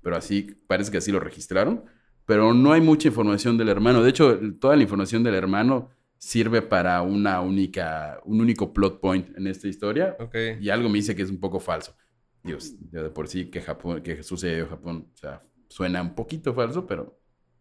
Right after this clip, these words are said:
Speaker 1: ahí vamos. Eh, resulta que el hijo favorito de Jerusalén durante el llamado periodo de silencio,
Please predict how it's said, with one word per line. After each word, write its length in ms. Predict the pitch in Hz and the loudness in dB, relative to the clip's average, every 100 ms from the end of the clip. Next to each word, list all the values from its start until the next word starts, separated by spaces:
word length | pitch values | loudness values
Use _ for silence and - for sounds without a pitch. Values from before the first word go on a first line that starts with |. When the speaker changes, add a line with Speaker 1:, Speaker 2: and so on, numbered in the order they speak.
| _ | _
Speaker 1:
ahí 100 | 87 | -8
vamos. 320 | - 52 _ _ _ _ _ _ | -8 -14 _ _ _ _ _ _
Eh, 200 | 95 101 | 0 2
resulta 340 | 110 123 175 190 | 2 2 2 2
que 60 | |
el 80 | 170 | 2
hijo 100 | 165 | 0
favorito 380 | 151 165 165 165 | 4 4 4 0
de 80 | 165 | 0
Jerusalén 540 | 170 160 151 147 180 | 2 2 4 4 4
durante 360 | 143 113 101 107 | 2 2 0 -2
el 120 | 95 | -2
llamado 420 | 101 101 156 185 | -2 -2 -2 -2
periodo 420 | - 101 107 131 143 | -2 0 2 2 2
de 120 | 95 | -2
silencio, 580 | - 104 139 - 98 | -4 -2 -2 -2 -6